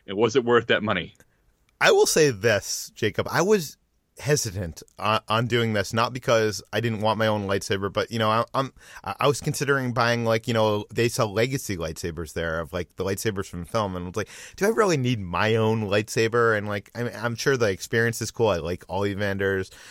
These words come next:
Speaker 2: um, but, uh, I went and did it, and it's, you know, two hundred fifty dollars after tax and stuff, and you basically get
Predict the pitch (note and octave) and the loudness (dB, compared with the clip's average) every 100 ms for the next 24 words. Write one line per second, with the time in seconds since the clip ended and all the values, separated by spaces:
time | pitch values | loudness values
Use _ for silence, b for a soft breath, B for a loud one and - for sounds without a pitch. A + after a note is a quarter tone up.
0 | B B G#2+ G#2 G2 F#2+ - G#2+ G2+ - | B B 0 2 0 -2 0 2 2 -4
1 | - b b b b b _ _ _ _ | -14 b b b b b _ _ _ _
2 | A#2 A2 G#2+ - _ _ D3 E3 E3 C#3 | 2 4 2 0 _ _ 2 2 2 2
3 | B2+ G#2+ G2+ G#2 - A2+ G2+ - - D#3 | 4 2 0 -4 -4 -2 -2 0 2 2
4 | D3 D3 - B2+ A2 G#2 G#2 G2+ G#2+ - | 2 -2 -2 2 4 4 2 0 -2 -4
5 | - F#2 - - - G2 - F#2+ E2+ - | -2 -2 -6 -14 -12 -12 -4 -2 -2 -4
6 | F#2 F2+ - b b G2+ G2+ C3 - B2 | -6 -6 -10 b b -6 -2 -2 0 0
7 | A#2 G#2+ - _ _ _ _ _ _ _ | 2 0 -4 _ _ _ _ _ _ _
8 | _ _ - A2+ | _ _ -4 -4